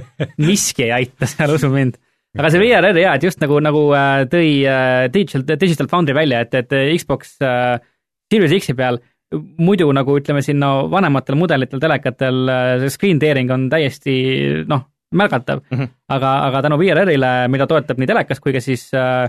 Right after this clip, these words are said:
Speaker 1: konsool,
Speaker 2: Mhm.
Speaker 1: siis, äh, mul pole sellega üldse mingit probleemi olnud.
Speaker 2: Mhm.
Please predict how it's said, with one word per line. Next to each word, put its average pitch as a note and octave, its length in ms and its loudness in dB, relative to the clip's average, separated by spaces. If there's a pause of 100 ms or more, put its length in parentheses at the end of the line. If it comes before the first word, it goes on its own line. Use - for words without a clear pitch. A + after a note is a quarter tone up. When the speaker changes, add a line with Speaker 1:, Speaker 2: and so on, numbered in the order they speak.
(120)
Speaker 1:
konsool, D3 500 0
Speaker 2:
Mhm. A#2+ 220 -6 (300)
Speaker 1:
siis, B2 340 -2
äh, C3 360 0
mul D3+ 360 -2
pole C#3+ 140 2
sellega C#3 200 0
üldse D#3 240 -2
mingit B2 160 -2
probleemi B2+ 280 -4
olnud. C3+ 200 -6 (120)
Speaker 2:
Mhm. A#2+ 200 -10